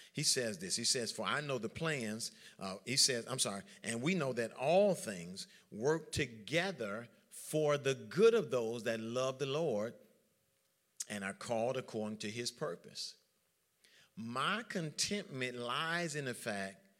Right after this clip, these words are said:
that whatever God has assigned to me,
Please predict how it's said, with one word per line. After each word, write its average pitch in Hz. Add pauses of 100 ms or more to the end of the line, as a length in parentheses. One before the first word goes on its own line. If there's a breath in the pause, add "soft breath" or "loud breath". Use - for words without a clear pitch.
(280 loud breath)
that 110
whatever 131
God 170
has 156
assigned 175
to 120
me, 95